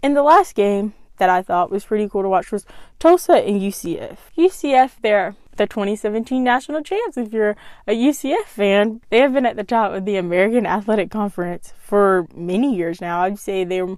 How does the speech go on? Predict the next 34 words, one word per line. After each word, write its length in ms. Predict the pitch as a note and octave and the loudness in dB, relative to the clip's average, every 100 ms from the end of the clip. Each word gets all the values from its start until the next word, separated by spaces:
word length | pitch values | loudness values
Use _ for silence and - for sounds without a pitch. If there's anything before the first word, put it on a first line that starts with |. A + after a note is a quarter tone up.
| - | -8
you 140 | A3 | -4
know, 320 | A3+ G3+ G3 G#3 - - | 2 2 2 -2 -10 -8
the 80 | G#3 | -8
Clemson 520 | - C4 B3+ - B3+ | -6 -6 -6 -6 -4
of 120 | B3 | -2
the 80 | A#3+ | -2
A 180 | A#3 B3+ | -4 -4
C 260 | - B3+ | -6 -8
C, 360 | B3+ - C#4+ B3+ | -8 -8 -8 -6
if 100 | E3+ | -6
some 280 | - F3 E3+ | -8 -10 -10
would 120 | E3+ | -14
suggest. 680 | - F3+ F3 F3 F#3+ - - - - - - | -16 -12 -8 -6 -8 -14 -20 -20 -20 -20 -6
And 540 | - B3 B3+ B3 B3 B3 - G#3 G3+ | 2 6 6 4 2 -2 -10 -18 2
they 320 | A3 A#3+ B3+ B3+ B3 | 4 6 2 -4 -6
broke 520 | F#3 F#3+ B3+ A3+ D#3+ | -2 2 4 4 0
the 100 | G#3 | -4
second 540 | G#3 - B3 A#3+ C4 - | -4 -2 2 2 2 0
longest 460 | G#3 G#3 G3+ G3+ | 0 0 -2 -6
home 340 | - A3 G#3+ F#3 | -2 -2 0 0
winning 320 | A3+ C#4+ A3 | 0 0 -2
streak 480 | - - E3+ F3 - | -6 -10 -8 -8 -4
on 160 | G#3 A3 | 0 2
Saturday 500 | A#3 B3+ F4+ B3+ G3+ | 6 6 8 6 4
because 300 | G#3 C4 A#3+ | 4 2 0
Tulsa 340 | - G4 - | 2 2 0
came 220 | F#4 C4 A#3 | 0 2 2
in 140 | A#3 | 0
there 360 | A3+ A3+ A#3 - - | -2 -2 -4 -4 -2
and 140 | B3+ | 2
gave 220 | D4 G4+ | 6 4
it 100 | C4 | 4
to 180 | - G3 | -2 -4
'em. 260 | D#3+ E3+ | -4 -10